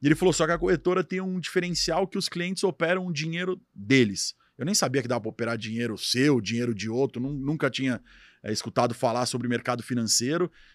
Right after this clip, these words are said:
é, o que eu vi era só no Jornal Nacional: o dólar subiu, a bolsa caiu, mas em resumo, dentro desse bate-papo, né, ele fez um curso comigo que demorava um mês, a gente,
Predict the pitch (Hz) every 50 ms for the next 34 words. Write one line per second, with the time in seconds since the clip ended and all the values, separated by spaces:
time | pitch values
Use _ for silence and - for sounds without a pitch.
0 | _ - 110 110 107 104 - - 139 131 101 113 139 156 147 135 123 - 143 143
1 | 147 127 139 139 131 135 131 131 123 - - 120 113 127 151 160 135 117 127 131
2 | 131 - - 123 107 107 123 139 135 120 123 131 123 - 151 - - 139 131 135
3 | 156 185 214 - _ _ _ _ _ - - - - _ _ _ - 151 165 160
4 | 143 190 226 233 233 208 165 143 175 202 226 226 233 226 - - - 123 127 135
5 | 165 190 208 - 196 175 180 - - 156 165 170 160 - - - 180 196 185 -
6 | 165 160 156 147 - - 135 127 120 - 143 143 131 135 131 - 143 131 - -
7 | 135 143 143 143 135 131 135 135 139 143 120 135 131 127 127 135 165 196 214 -
8 | - - - _ _ _ _ _ _ _ _ _ _ _ _ _ _ _ - -
9 | 113 107 101 120 123 117 - 131 127 113